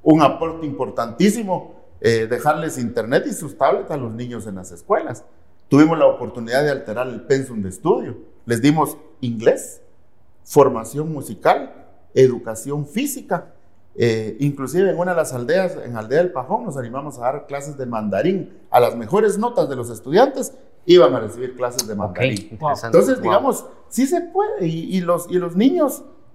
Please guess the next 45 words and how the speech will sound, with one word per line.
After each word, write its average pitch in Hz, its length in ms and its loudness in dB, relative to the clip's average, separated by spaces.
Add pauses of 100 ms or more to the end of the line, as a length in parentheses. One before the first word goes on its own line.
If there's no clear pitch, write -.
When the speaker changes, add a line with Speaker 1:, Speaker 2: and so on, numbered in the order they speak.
(140)
Speaker 1:
eh, 127 720 2
que 156 100 0
reciben, 190 500 -2
digamos, 175 440 -2
este 196 340 -4
nivel 156 320 -2
de 208 100 -4
capacitación, 127 920 -2 (540)
eh, 113 320 0
los 113 220 -4
marca 151 320 0
la 95 140 -6
vida 98 260 -6 (400)
y 120 80 -2
se 101 120 2
Speaker 2:
Ujú. 98 80 0
Speaker 1:
preparan 123 500 0
realmente 123 420 -4
para 101 240 -6
enfrentar. 101 800 -2 (280)
Y 262 360 4
yo 170 160 0
creo 170 220 -6
que 156 80 -8
aquí 165 240 -8
lo 185 160 -4
que 123 80 -6
se 120 120 -8
necesita 120 360 -4
es 101 100 -4
eso, 113 180 -10
hay 151 80 -10
que - 80 -2
apostarle 139 600 -6 (380)
a 123 100 0
la 120 80 4
educación. 110 440 -4
Estamos 214 360 -4
claros 233 260 0
que 170 100 0
la 143 120 0
muni 247 220 0
tiene 202 200 -4
la 160 240 4
obligación 135 520 0